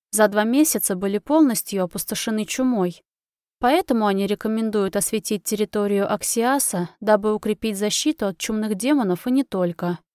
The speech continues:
"Прошло меньше месяца, сир". "Да,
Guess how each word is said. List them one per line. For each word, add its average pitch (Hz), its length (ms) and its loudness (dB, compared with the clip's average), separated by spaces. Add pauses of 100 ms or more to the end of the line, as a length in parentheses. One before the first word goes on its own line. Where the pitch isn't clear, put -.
(640)
"Прошло 196 440 0
меньше 247 420 -2
месяца, 262 580 0
сир". 180 420 -2 (600)
"Да, 175 360 4